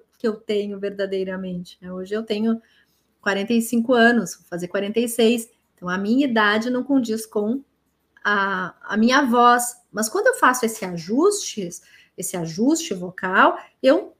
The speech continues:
transmito mais credibilidade na minha fala para dar aula, para gravar vídeos, para dar entrevistas, enfim. Então, é absolutamente possível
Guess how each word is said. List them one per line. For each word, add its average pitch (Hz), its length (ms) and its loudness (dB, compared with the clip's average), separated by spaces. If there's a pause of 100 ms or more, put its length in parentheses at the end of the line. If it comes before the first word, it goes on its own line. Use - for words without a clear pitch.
(380)
transmito 320 580 0
mais 269 240 0
credibilidade 262 880 0
na 220 120 0
minha 233 160 0
fala 208 560 -2 (680)
para 185 200 -4
dar 208 180 2
aula, 254 500 4 (260)
para 185 140 -8
gravar 190 340 -8
vídeos, 233 760 2 (340)
para 185 180 -8
dar 180 160 -8
entrevistas, 214 880 2
enfim. 294 520 0 (180)
Então, 202 180 -4
é 226 100 4
absolutamente 226 880 2
possível 208 600 -10